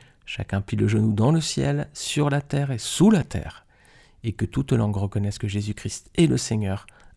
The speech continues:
à la gloire de Dieu le Père. Voilà. Alors ce sera plus tard avec Jésus-Christ, évidemment,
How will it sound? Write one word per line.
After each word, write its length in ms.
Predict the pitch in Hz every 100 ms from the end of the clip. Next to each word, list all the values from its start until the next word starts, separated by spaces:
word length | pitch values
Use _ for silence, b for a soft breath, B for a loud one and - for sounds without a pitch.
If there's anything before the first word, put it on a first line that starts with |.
| -
à 100 | 143
la 120 | 120
gloire 220 | 110 110
de 80 | 101
Dieu 160 | 104
le 120 | 98 95
Père. 340 | - - - _ -
Voilà. 200 | 110 95 B B B B B B -
Alors 100 | 117
ce 80 |
sera 140 | 127 135
plus 140 | -
tard 220 | 139 147
avec 160 | 160 135
Jésus-Christ, 480 | 123 120 - 151 -
évidemment, 380 | 120 110 117